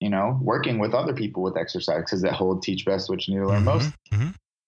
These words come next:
Speaker 1: I ended up finding a client. Well, they found me. An eleven-year-old with cerebral palsy.
Speaker 2: Oh, wow.
Speaker 1: Mom reached out to me and she's like, "I think you would inspire him." And at this point, I'm like, "Inspire?" I'm like, "I'm the one who needs inspiration, you know?"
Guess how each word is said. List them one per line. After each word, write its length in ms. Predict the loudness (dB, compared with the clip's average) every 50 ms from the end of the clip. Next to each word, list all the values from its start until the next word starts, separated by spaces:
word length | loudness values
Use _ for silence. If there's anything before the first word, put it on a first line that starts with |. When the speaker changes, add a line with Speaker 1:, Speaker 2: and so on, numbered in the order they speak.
| _ _ _ _ -2
Speaker 1:
I 60 | 0
ended 160 | 2 2 2 2
up 60 | 2
finding 300 | 2 2 2 2 2 2
a 80 | 0 0
client. 520 | 0 -2 0 0 2 2 0 0 -2 -4 -8 -4
Well, 200 | -2 0 2 2
they 180 | 2 2 2
found 260 | 2 2 2 2 2 2
me. 360 | 2 2 2 0 0 -2 -4 -10 _ _ _ _ _ -12 -12 -12 -12 -14 _ -10 -8 -4
An 80 | 0 0
eleven-year-old 680 | 2 2 2 2 2 2 2 2 2 0 0 -2 -4
with 180 | -4 -4 -4 -4
cerebral 360 | -2 0 0 0 0 -2 -2
palsy. 440 | 0 0 0 0 -2 -4 -8 -12 -12 _ -8 -4
Speaker 2:
Oh, 120 | -2 0 0
wow. 340 | 2 2 2 0 0 -2 -4 -10 _ _ _ _ -10
Speaker 1:
Mom 160 | -6 -4 -2
reached 240 | -2 -2 -2 0 0
out 200 | 0 0 0 -2
to 60 | -2
me 140 | -2 -2 0
and 80 | 0 -2
she's 220 | -2 -2 0 0
like, 240 | 0 0 -2 -2 -2
"I 120 | -2 -2 0
think 260 | -2 -4 -4 -2 -2
you 60 | -2
would 100 | 0 0
inspire 400 | 0 -2 -2 0 0 2 2 2
him." 280 | 2 0 0 0 -2 -4 -8 _ _ _ _ _ _ _ _ _ _ _ 0
And 100 | 0 2
at 80 | 2 2
this 120 | 0 0
point, 160 | 0 0 0
I'm 80 | 2 0
like, 140 | 0 -2 -2
"Inspire?" 600 | -4 -8 -10 -14 -4 0 0 2 2 2 0 -2
I'm 80 | -2 -4
like, 160 | -4 -4 -2
"I'm 160 | -2 -2 0
the 80 | 0 0
one 120 | 0 0
who 80 | 0 0
needs 240 | 0 0 -2 -2 -4
inspiration, 580 | -6 -6 -4 -4 -2 -2 0 -2 -2 0 0 0
you 60 | 2
know?" 120 | 2 2